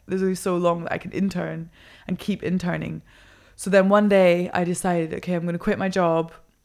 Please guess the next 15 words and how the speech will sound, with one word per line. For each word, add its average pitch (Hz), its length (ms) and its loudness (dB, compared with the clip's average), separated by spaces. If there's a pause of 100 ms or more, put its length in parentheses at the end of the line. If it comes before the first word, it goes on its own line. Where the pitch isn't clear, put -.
(280)
at - 140 -2
the 196 60 -8
cafe. 170 640 -4 (280)
I'm 175 80 -4
gonna 180 120 0
give 175 180 0
myself 170 380 -2
a 170 80 -4
month 175 560 0
to 180 100 -12
find 170 240 -4
a 165 60 -10
job 165 260 -2
in 170 100 -8
music. 170 580 -6